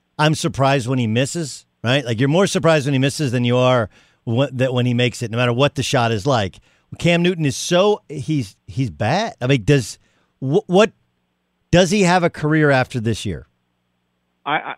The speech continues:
Speaker 2: the only team that I, I, I could see two teams, actually. The worst thing that, that could happen to a backup quarterback that hasn't played in forever is him having to play, and we saw that with R G three. So maybe they could bring in Cam, 'cause the,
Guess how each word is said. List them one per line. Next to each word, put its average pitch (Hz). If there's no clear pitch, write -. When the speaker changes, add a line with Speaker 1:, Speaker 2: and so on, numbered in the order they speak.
Speaker 2:
the 147
only 196
team 175
that 139
I, 139
I, 143
I 151
could 135
see 135
two 123
teams, 104
actually. 98
The 135
worst 175
thing 190
that, 156
that 147
could 139
happen 143
to 135
a 123
backup 127
quarterback 135
that 123
hasn't 120
played 123
in 127
forever 131
is 113
him 131
having 123
to 107
play, 131
and 120
we 110
saw 123
that 110
with 107
R 107
G 107
three. 107
So 143
maybe 170
they 147
could 139
bring 147
in 139
Cam, 139
'cause 143
the, 160